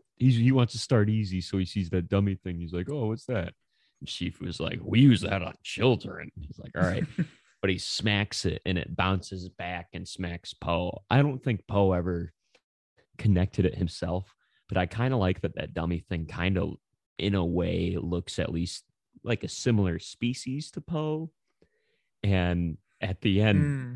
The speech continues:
Speaker 1: the way that dummy fights Po is pretty much how Po <laughs> fights,
Speaker 2: Oh, that's
Speaker 1: um,
Speaker 2: true.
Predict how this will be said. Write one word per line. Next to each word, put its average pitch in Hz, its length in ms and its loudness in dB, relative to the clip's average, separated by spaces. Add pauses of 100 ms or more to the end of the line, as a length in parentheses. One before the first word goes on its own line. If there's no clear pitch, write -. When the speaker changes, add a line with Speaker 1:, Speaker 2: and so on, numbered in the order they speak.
(160)
Speaker 1:
the 98 60 -8
way 101 240 4
that 90 320 0
dummy 95 340 2
fights 82 460 -4
Po 87 380 0
is 95 160 -6
pretty 98 260 -2
much 85 240 -4
how 80 260 -6
Po 85 340 -2 (140)
<laughs> - 140 -12
fights, - 500 -4
Speaker 2:
Oh, 302 520 -4
that's 156 260 0
Speaker 1:
um, 87 260 6
Speaker 2:
true. 82 280 2